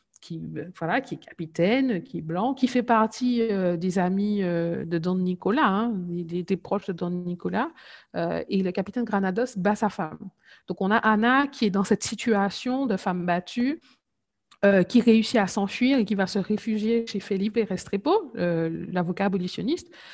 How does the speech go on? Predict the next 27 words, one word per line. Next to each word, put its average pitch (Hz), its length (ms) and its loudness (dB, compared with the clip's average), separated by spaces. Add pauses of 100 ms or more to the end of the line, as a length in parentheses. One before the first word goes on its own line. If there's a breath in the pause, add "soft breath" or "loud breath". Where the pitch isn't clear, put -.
(200 loud breath)
et 196 220 2
dont 196 160 2
elle 214 140 6
va 214 100 2
tomber 196 200 0
amoureuse. 185 600 -2 (160)
Euh, - 180 -8
voilà, 165 340 -4
ils 165 160 -4
vont, 160 300 -4
ils 160 100 -6
vont 170 120 -2
finir 170 280 -4
ensemble. 240 380 -2 (560 loud breath)
Euh, 165 500 2 (460)
euh, 170 400 2 (1200)
et 202 140 4
donc, 247 200 4
on, 214 260 2
on 190 200 2
a, 220 220 4
on, - 200 -2
on, 185 600 -4
on 185 160 4
a 208 100 8
vraiment, 226 400 6
euh, 180 220 6